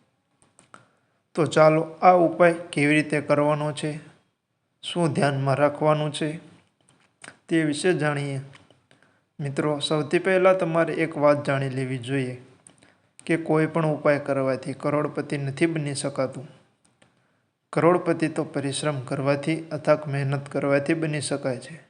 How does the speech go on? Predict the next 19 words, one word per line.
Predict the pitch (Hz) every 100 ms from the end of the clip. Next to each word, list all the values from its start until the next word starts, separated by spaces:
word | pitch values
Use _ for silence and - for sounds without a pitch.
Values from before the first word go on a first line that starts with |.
| _ _ _ _ _ _ _ _
પરંતુ | 160 180 180 165
ઘણા | 131 139 151
લોકો | 156 156 165
મહેનત | 135 135 135 139
તો | 156
કરતા | 147 139 135 151
હોય, | 147 127 - -
પરંતુ | 147 151 151 143 131 - _ _ _ _ _
તેને | 156 170 185
તેનું | 180 165 156
ફળ | - 160 165
ન | 156
મળતું | 147 147 151 160
હોય, | 151 147 156 - - _ _ _ _ _ _ -
તેની | 139 160
માટેનો | 156 143 139 151 147
આ | 147
વીડિયો | 139 131 135 139
છે. | 131 131